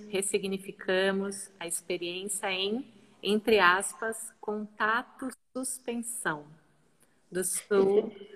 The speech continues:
do sul em contato com uma brincadeira sul sem contato.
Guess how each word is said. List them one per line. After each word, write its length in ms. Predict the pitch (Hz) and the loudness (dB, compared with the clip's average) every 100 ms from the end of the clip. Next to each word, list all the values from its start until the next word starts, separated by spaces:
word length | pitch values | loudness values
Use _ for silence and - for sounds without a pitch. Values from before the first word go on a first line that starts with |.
| - - - 185 | -20 -20 -14 4
do 140 | 208 | 6
sul 680 | 214 - 262 277 311 403 - - _ _ _ - | 6 4 4 4 2 -2 -10 -20 _ _ _ 8
em 240 | 240 277 320 | 8 8 -2
contato 560 | 269 247 247 240 254 | -2 0 6 6 6
com 120 | - | -6
uma 140 | 247 240 | -4 -2
brincadeira 600 | 220 226 233 214 226 220 | -2 -2 0 2 2 0
sul 400 | - - 247 247 | -4 -4 -4 -4
sem 400 | - - 214 226 | -4 -2 -2 -4
contato. 840 | 240 233 226 175 151 - - 151 | -6 -8 0 0 0 -4 -14 -14